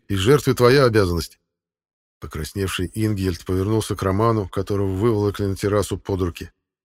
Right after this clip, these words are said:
Сейчас император стоял на коленях, закрыв глаза и съёжившись, как испуганный зверёк.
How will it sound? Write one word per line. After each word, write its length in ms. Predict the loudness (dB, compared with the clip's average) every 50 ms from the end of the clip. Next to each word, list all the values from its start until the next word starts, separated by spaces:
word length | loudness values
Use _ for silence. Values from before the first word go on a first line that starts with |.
| _ _ _ _ _ _ _
Сейчас 480 | -14 -12 -10 -4 -2 -2 0 0 0
император 500 | -2 -2 0 0 2 4 2 2 0 -4
стоял 320 | -4 -2 0 2 2 2 2
на 100 | 0 0
коленях, 540 | 0 0 2 2 2 2 0 -2 -4 -6 -8
закрыв 500 | -6 -4 -4 -4 -4 -2 -2 0 0 0
глаза 420 | 0 0 0 0 2 2 2 2
и 60 | 2 0
съёжившись, 680 | -2 -4 -2 -2 -2 -2 -2 -4 -6 -8 -10 -8 -6
как 220 | -8 -8 -6 -8
испуганный 440 | -10 -10 -8 -6 -6 -4 -4 -4 -4
зверёк. 480 | -2 -2 0 0 2 0 -2 -4 _